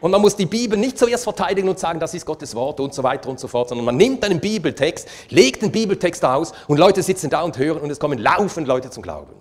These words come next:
Aber es sind so wenige Arbeiter. Überall so wenige Arbeiter. Und jetzt wieder eine Frage an dein Gewissen. Du musst vor dem Herrn,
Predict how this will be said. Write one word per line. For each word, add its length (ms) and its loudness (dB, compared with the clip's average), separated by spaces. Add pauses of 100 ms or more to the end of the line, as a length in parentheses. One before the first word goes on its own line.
(440)
Aber 180 4
es 60 2
sind 160 6
so 120 6
wenige 320 2
Arbeiter. 720 0 (3000)
Überall 340 8
so 140 6
wenige 300 6
Arbeiter. 420 2
Und 80 -2
jetzt 240 -2
wieder 200 -4
eine 160 0
Frage 440 -4
an 100 -2
dein 300 -2
Gewissen. 680 -6
Du 120 -6
musst 340 -8
vor 140 -4
dem 100 -4
Herrn, 300 -4